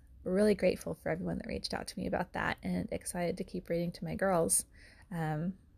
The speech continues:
with some of these suggestions. So number four, I also mentioned recently that my book club book for this past month was called The Girl with the Louding Voice. And, um, I, I, it wasn't my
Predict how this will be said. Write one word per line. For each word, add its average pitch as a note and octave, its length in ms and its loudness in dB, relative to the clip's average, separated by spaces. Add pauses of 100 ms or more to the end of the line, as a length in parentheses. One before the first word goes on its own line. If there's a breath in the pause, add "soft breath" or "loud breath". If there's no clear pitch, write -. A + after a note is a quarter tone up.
(120)
with F3 160 2
some E3 120 0
of F3 60 2
these F#3+ 160 2
suggestions. F#3+ 640 -2 (1200 loud breath)
So A3 60 2
number B3+ 240 8
four, A3+ 480 4
I - 80 2
also F#3+ 320 4
mentioned F#3+ 440 2
recently G3+ 640 0
that E3+ 340 -6 (300)
my F3+ 440 -2 (540)
book G#3+ 260 0
club - 320 -2
book - 380 -4
for F3+ 600 0
this G3 180 -4
past - 300 2
month F#3 280 0
was E3 140 2
called E3+ 420 2
The - 60 0
Girl E3 240 6
with - 100 4
the B3 100 0
Louding G3+ 380 4
Voice. F#3+ 400 4 (680 loud breath)
And, F#3+ 540 2
um, F#3+ 400 2
I, F#3 160 -2 (200)
I, - 120 -2 (120)
it G#3+ 140 4
wasn't A#3+ 260 6
my F3+ 220 4